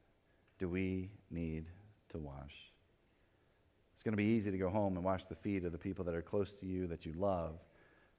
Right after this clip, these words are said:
But what about this other group? You think differently, they act differently, they look differently, their lifestyle's different.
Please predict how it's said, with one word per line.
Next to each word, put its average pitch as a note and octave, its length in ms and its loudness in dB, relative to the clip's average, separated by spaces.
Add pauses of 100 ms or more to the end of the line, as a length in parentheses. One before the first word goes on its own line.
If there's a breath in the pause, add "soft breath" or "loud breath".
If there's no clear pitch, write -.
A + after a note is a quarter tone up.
(300 soft breath)
But - 80 -8
what A#2+ 120 0
about A#2 200 0
this G#2+ 140 -4
other G2 160 4
group? E2 260 -6 (1600)
You F2+ 140 -6
think A#2+ 300 2
differently, G#2+ 520 0 (100)
they F2+ 160 2
act G2 260 0
differently, G2+ 480 -2
they E2+ 140 -2
look A2 360 0
differently, G#2 720 -2 (360 soft breath)
their F2+ 100 0
lifestyle's G#2+ 600 2
different. G2+ 560 -2